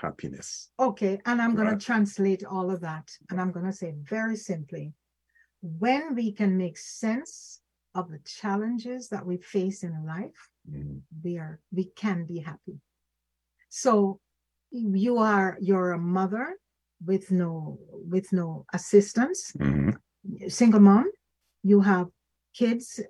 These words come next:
Speaker 2: there's not enough money, your car needs work, there's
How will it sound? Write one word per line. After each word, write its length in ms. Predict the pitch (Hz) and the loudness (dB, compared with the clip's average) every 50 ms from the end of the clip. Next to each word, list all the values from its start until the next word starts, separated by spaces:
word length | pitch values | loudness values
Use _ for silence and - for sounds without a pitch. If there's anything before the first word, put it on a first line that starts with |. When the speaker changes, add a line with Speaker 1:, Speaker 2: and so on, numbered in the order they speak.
| _ - | _ -10
Speaker 2:
there's 640 | 190 185 160 - 175 180 202 202 196 185 185 180 180 | -10 -10 -8 -6 2 6 6 8 8 6 4 2 4
not 220 | 190 208 214 208 254 | 4 4 4 4 4
enough 220 | 233 226 208 208 220 | 2 2 4 6 6
money, 440 | 220 220 220 226 226 240 254 254 _ _ _ _ _ _ _ _ _ _ - | 8 8 8 8 6 4 2 -2 _ _ _ _ _ _ _ _ _ _ -10
your 120 | 165 175 170 | -8 -8 -8
car 360 | - - 240 226 214 220 220 | -4 2 4 6 6 8 8
needs 320 | 220 226 226 220 196 196 | 6 6 6 4 2 2
work, 480 | 196 214 220 226 226 240 - - - - _ _ _ _ _ _ _ _ - | 0 0 0 0 -2 -6 -8 -14 -20 -20 _ _ _ _ _ _ _ _ 0
there's 200 | 208 196 196 | 4 6 8